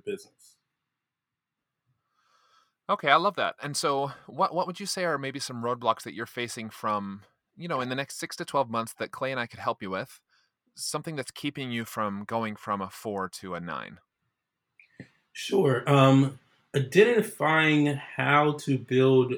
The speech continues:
Speaker 1: uh, the retainer relationships. Um, I've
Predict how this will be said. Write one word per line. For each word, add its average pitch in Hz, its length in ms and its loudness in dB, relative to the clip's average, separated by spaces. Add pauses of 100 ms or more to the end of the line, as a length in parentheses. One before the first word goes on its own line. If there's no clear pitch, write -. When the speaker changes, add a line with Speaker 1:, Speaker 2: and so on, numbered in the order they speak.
Speaker 1:
uh, 107 420 -4 (280)
the 127 100 0
retainer 127 520 2
relationships. 139 960 0 (340)
Um, 110 420 -6
I've 127 520 2